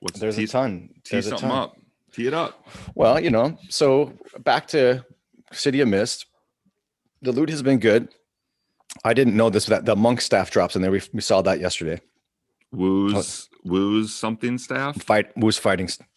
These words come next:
Speaker 1: It looks, uh, instead of a big, uh, wooden looking staff, it looks like a big metal staff.
Speaker 2: Yeah, grayish color.
Speaker 1: Any
Speaker 2: Every monk wants one.
Speaker 1: Anytime you're fighting in City of Mist and, uh, you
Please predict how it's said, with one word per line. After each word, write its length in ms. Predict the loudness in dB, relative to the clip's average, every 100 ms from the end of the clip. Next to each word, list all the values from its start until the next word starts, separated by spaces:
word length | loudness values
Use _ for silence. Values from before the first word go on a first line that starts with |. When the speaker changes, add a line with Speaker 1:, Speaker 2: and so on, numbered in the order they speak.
| _
Speaker 1:
It 100 | -4
looks, 280 | 0 0 0
uh, 200 | 0 2 0
instead 300 | -2 0 0
of 60 | 0
a 60 |
big, 360 | 0 2 2 2
uh, 140 | 0
wooden 320 | 2 0 0 -2
looking 260 | -4 -6
staff, 300 | -6 -4 -4
it 60 | -4
looks 160 | -6
like 100 | -6
a 60 | -6
big 200 | -6 -6
metal 200 | -6 -8
staff. 460 | -10 -16 -18 -20 -20 _ -20 -20 -12 -2
Speaker 2:
Yeah, 200 | -2 -2 -2
grayish 460 | 0 0 0 -6 -6
color. 400 | -2 -2 -4 -10 _
Speaker 1:
Any 180 | 0 2
Speaker 2:
Every 180 | 2 2
monk 320 | 2 0 -2
wants 180 | -2 -2
one. 160 | -4 -4 _ _
Speaker 1:
Anytime 400 | 0 2 2 0
you're 80 | -2
fighting 280 | 0 -2 0
in 80 | -4
City 240 | -2 -2
of 60 | -2
Mist 400 | -2 -4 -8 -10
and, 320 | -4 -4 -2 0
uh, 340 | 0 -2 -6 -10 _ _ _ _
you 240 | -6 -6